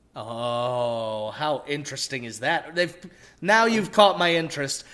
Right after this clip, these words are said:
I'm all about, okay, I like when anything gets, if they were just doing Lord of the Rings again, like, they're just doing it again, I'd be like, "Man." But since it's animated, I'm a, if they're gonna do, try to do something unique, I'm, I'm about it.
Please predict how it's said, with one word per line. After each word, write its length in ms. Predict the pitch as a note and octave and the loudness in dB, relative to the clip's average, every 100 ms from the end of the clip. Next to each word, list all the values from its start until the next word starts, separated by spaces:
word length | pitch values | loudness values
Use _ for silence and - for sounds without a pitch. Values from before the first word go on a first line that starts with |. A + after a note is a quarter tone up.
| - - - | -20 -8 4
I'm 300 | G3 G#3+ G#3+ | 8 8 8
all 380 | F#3+ G3 F#3+ F3+ | 4 6 6 6
about, 520 | D3+ D3+ D3+ - - | 4 4 2 -2 -6
okay, 320 | E3+ C#3+ A#2+ G#2+ _ _ - - - - | -4 -2 -4 -6 _ _ -20 -20 -20 -4
I 120 | E3 F3+ | 4 6
like 280 | F3+ G3+ | 8 6
when 180 | F3 F#3+ | 4 2
anything 400 | D#3+ F3+ F#3+ F#3+ | 2 2 0 0
gets, 220 | F3 - F#3+ E3+ G#3+ | 0 0 -2 -2 2
if 140 | G3 | 6
they 100 | A3+ | 6
were 140 | B3 | 6
just 260 | G3+ G3 C3+ | 4 0 2
doing 360 | F3+ F3+ E3+ F#3 - - | 2 4 2 -4 -8 -16
Lord 400 | C#3+ D#3 E3 D#3+ | -8 2 4 4
of 60 | D3+ | 2
the 80 | |
Rings 260 | D3+ D3+ D#3 | 0 0 0
again, 220 | D#3 D#3 | 2 2
like, 160 | D3+ B2+ | 0 -2
they're 120 | C#3+ | -4
just 220 | C#3 A2+ | -4 -4
doing 240 | C#3 D3 D3+ | -2 -2 0
it 40 | |
again, 220 | D3+ D#3 | 0 0
I'd 120 | C#3+ C#3 | 0 -2
be 80 | |
like, 200 | B2+ A#2+ | -4 -6
"Man." 540 | F3+ G3 F#3 C#3+ A#2+ A2+ - - | -6 2 2 2 -4 -8 -16 -10
But 120 | - - | -2 0
since 180 | A#3 B3 | 0 0
it's 120 | - | -2
animated, 760 | C4 B3 G#3+ E3 D#3 C#3+ D#3 - - | 2 4 4 2 2 0 -2 -12 -2
I'm 180 | D3+ E3+ | 0 2
a, 260 | F3 D#3+ D#3+ | 2 0 -4
if 140 | E3 D#3 | -4 0
they're 100 | E3+ | 2
gonna 240 | F#3+ G#3 | 4 4
do, 220 | F3 G#3 F#3+ | 2 -2 0
try 200 | G#3 G3 | 2 2
to 100 | F#3+ | 2
do 100 | G3 | 0
something 320 | G3 F3+ E3+ | -2 -2 -2
unique, 580 | E3+ E3 F3 - - _ _ _ - | -2 0 0 -2 -16 _ _ _ -8
I'm, 200 | C3 C#3+ C#3+ | -4 -4 -4
I'm 160 | D3 D3 | -4 -4
about 320 | B2+ A2+ G2+ | -4 -4 -6
it. 160 | F2+ | -10